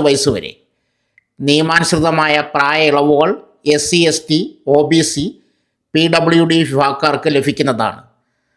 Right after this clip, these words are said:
സ്റ്റൈഫൻഡ് മാസശമ്പളം ഗ്രാമീണ അർദ്ധ നഗര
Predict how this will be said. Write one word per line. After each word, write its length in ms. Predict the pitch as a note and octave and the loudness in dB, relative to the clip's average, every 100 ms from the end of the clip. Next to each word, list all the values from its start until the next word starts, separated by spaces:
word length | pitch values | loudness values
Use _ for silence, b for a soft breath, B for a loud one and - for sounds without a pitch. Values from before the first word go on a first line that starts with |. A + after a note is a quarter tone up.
| _ - | _ -20
സ്റ്റൈഫൻഡ് 680 | - D#3 D3+ D#3 D#3+ D#3 D3 D3+ - _ _ C#3 | -6 -2 -2 0 -2 0 0 0 -6 _ _ 0
മാസശമ്പളം 760 | C#3+ D#3+ F3+ - D#3+ C#3+ C3+ G3 - _ _ _ _ _ C#3+ | 0 2 0 0 0 0 0 -2 -8 _ _ _ _ _ 0
ഗ്രാമീണ 600 | C#3+ D3 D#3+ E3 E3 D#3+ F#3 D4 - C#3 | 0 0 -2 0 0 0 -2 -4 -4 -2
അർദ്ധ 280 | D3+ - F#3 E3 | -2 -2 -2 -2
നഗര 240 | C#3+ D#3+ | -2 -2